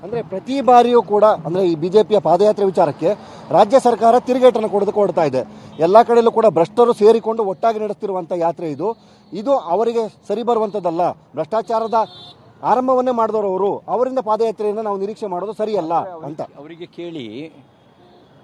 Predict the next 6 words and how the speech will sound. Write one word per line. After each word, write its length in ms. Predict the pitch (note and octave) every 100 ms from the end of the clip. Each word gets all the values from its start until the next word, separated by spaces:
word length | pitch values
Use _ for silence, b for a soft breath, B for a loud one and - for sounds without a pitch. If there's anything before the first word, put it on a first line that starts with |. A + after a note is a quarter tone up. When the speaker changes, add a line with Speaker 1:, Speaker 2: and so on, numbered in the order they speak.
| _ _ _ _ _ _ _ _ _ _ _ -
Speaker 2:
ಮುಂಡ್ರಾ 480 | D#3+ G#3 A3 A#3 A3
ಜೀಪ್ 380 | D3 G#3+ -
ಹಗರಣದಿಂದ 600 | C#3 F3 F#3 F3+ E3 F3
ಮೊದಲುಗೊಂಡು 840 | F3 D3 C#3+ D3 C#3+ B2 G2+ _ _ _ _ _ _ _ _ _ _
ಮೂಡಾ 540 | C3+ D#3 A3 A#3+ A#3+ A#3
ಹಗರಣದವರೆಗೆ 840 | F#3+ F#3+ G3 F#3 D#3+ D#3+ A#2 G#2